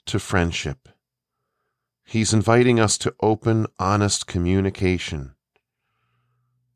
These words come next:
And I just think when I, when I talk about it here, I, when I talk about it in general, I just like to always go back to the stages of the spiritual life as well as the forms of prayer.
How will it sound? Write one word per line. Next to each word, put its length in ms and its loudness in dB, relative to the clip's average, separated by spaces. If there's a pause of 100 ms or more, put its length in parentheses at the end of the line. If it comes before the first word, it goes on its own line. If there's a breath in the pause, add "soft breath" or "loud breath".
And 120 2
I 120 4
just 260 -2
think 240 2
when 100 4
I, 240 4
when 180 -2
I 100 0
talk 300 -2
about 320 2
it 120 0
here, 420 2 (1400 loud breath)
I, 580 4
when 100 2
I 60 4
talk 200 2
about 200 4
it 100 4
in 100 4
general, 460 4
I 80 4
just 240 -2
like 160 2
to 80 2
always 240 2
go 140 2
back 260 0
to 100 0
the 100 0
stages 540 2
of 120 0
the 60 -6
spiritual 520 2
life 260 2
as 140 2
well 220 4
as 100 0
the 100 -2
forms 460 2
of 160 -4
prayer. 460 2